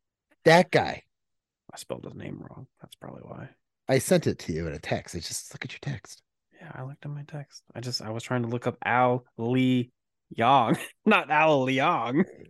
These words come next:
Speaker 1: I don't know.
Speaker 2: <laughs>
Speaker 1: Al Leong?
Speaker 2: I was spelling it horribly wrong,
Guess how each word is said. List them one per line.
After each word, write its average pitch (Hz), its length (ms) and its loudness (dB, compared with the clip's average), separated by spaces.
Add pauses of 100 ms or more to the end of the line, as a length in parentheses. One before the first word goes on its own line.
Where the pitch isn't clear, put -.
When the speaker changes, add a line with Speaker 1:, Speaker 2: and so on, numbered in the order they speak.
Speaker 1:
I 147 180 6
don't 156 180 8
know. 139 280 8 (120)
Speaker 2:
<laughs> - 100 -10
Speaker 1:
Al 139 180 6
Leong? 170 400 10 (480)
Speaker 2:
I 143 120 6
was 143 260 4 (120)
spelling 147 440 0
it - 100 -2
horribly 120 480 -2
wrong, 101 420 -10